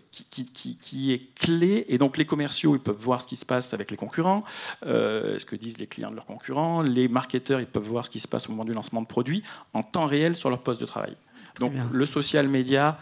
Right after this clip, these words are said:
Speaker 1: c'est quelque chose qui est le, la, le, le nouveau temps réel de la relation client pour les métiers.
Speaker 2: Très bien. Et alors, et dans les interfaces, vous disiez aujourd'hui le mobile,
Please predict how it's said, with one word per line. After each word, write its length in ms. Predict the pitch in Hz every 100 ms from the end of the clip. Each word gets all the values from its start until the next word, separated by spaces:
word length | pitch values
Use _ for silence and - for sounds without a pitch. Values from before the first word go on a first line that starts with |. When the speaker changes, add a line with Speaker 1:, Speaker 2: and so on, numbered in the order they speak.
| - - -
Speaker 1:
c'est 440 | - - - -
quelque 320 | - - - 113
chose 380 | - 131 127
qui 280 | - - 113
est 60 | 123
le, 160 | 113
la, 160 | 110 110
le, 200 | 120 113 123
le 140 | 120
nouveau 640 | 131 156 151 160 151 131 - - -
temps 220 | 165 160
réel 480 | 147 151 156 160 156
de 80 | 135
la 120 | 117
relation 380 | 120 120 - 120
client 380 | - 117 135 - - -
pour 100 | 123
les 80 | 120
métiers. 260 | 113 - - _
Speaker 2:
Très 140 | - -
bien. 240 | 120 120 -
Et 40 | 156
alors, 140 | 131
et 40 | 156
dans 100 | 165
les 120 | 160
interfaces, 400 | 151 139 185 190
vous 60 |
disiez 260 | 151 147 170
aujourd'hui 320 | 160 147 175
le 180 | 175 143
mobile, 500 | 135 165 160 185